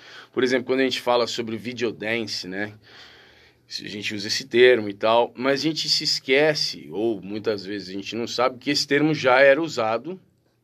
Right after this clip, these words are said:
muito antes desse momento que o mainstream, do mainstream que a gente vive, né? É, na, na contemporaneidade. A videodança já existe há muito tempo.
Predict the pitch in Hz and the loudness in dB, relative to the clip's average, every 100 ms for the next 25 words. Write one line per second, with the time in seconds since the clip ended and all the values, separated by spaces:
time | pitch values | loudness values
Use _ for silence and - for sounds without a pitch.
0 | - 123 120 120 170 156 170 165 156 165 | -10 -6 -6 0 2 2 -2 -10 -4 -2
1 | 156 - 185 190 175 127 131 135 160 147 | -2 -4 -2 0 2 2 0 -2 -4 -4
2 | 123 110 95 - 113 113 120 120 123 113 | -4 -6 -10 -8 -4 -2 -2 -6 -6 -6
3 | 104 120 123 123 - 117 117 120 113 139 | -4 -2 -2 -2 -4 -6 -4 -4 -6 -10
4 | 131 127 131 110 78 78 78 - - - | -16 -12 -10 -8 -10 -14 -16 -20 -20 -20
5 | - _ _ - 85 87 - 101 101 101 | -20 _ _ -16 -14 -14 -14 -14 -12 -8
6 | 101 98 104 98 107 107 117 104 90 87 | -6 -4 -4 -4 -4 -2 -4 -4 -8 -8
7 | 107 104 131 120 120 117 98 117 143 151 | -10 -8 -8 -2 0 0 0 0 0 0
8 | 165 160 139 139 110 113 110 131 117 117 | -2 -2 0 -2 -2 -8 -6 -6 -4 -6
9 | 113 120 104 90 | -6 -6 -6 -8